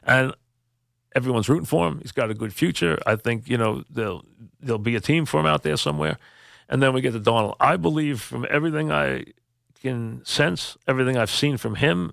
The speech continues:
everything I sensed from yesterday, that barring him just falling apart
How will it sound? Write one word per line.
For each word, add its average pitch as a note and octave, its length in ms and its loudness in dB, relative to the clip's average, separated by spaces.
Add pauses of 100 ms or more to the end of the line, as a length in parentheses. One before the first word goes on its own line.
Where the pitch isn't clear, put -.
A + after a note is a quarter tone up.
everything B2 400 0
I A2 80 0
sensed C3 420 -2
from A2+ 160 -4
yesterday, C3 460 0 (400)
that A#2 440 2 (340)
barring C#3+ 760 2 (1000)
him D#3 240 2
just C3 240 0
falling E3 460 -2
apart - 560 -2